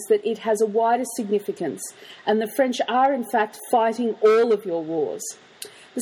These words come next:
same confrontation has reverberated across Asia and India as the old order, so obviously India was a, a British colony, is challenged and former empires lose their stronghold in the region.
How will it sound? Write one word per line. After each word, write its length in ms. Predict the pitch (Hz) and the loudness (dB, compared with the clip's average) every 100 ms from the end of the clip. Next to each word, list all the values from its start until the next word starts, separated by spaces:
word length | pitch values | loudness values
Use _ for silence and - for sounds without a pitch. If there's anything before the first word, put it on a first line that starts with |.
| 294 | 4
same 180 | 381 381 | 4 4
confrontation 880 | 370 311 277 240 226 208 247 214 | 0 -2 -4 2 0 2 -2 -4
has 340 | 208 214 202 202 | 0 0 0 0
reverberated 680 | 214 208 208 214 208 202 196 | 2 4 4 2 2 0 -2
across 380 | - 233 220 - - | -2 0 0 0 0
Asia 480 | 202 208 214 202 - - - | 2 2 0 -2 -6 -20 -4
and 180 | 196 196 233 | -2 0 2
India 560 | 240 233 202 180 220 | 2 4 2 2 0
as 140 | 208 196 | -2 -2
the 140 | 208 - | -2 4
old 320 | 220 247 220 | 4 4 0
order, 560 | 208 190 185 202 311 - | 0 0 2 0 -2 -4
so 120 | 202 | -4
obviously 380 | 185 196 - 185 190 | -2 -2 0 -2 0
India 280 | 202 202 | 0 2
was 160 | 185 185 | 0 0
a, 200 | 185 - | -2 0
a 80 | 180 | -4
British 480 | 156 214 220 208 - | -2 -2 0 -2 -4
colony, 540 | - 196 180 160 254 - - - - | -4 -4 -2 -4 -6 -10 -20 -20 -6
is 180 | 214 - | -4 -4
challenged 580 | - 226 226 226 214 - | -2 2 2 0 -2 -2
and 140 | 208 - | -4 0
former 240 | 254 247 | 0 2
empires 640 | 233 208 202 208 196 196 190 | 0 -2 -2 -2 0 0 -2
lose 300 | 196 202 196 202 | 0 2 0 -2
their 100 | 185 | -4
stronghold 640 | - 208 185 180 190 180 | -4 -2 -2 -2 -2 -2
in 100 | 180 | -4
the 80 | 175 | -2
region. 540 | 180 185 190 151 | -2 -2 -4 -6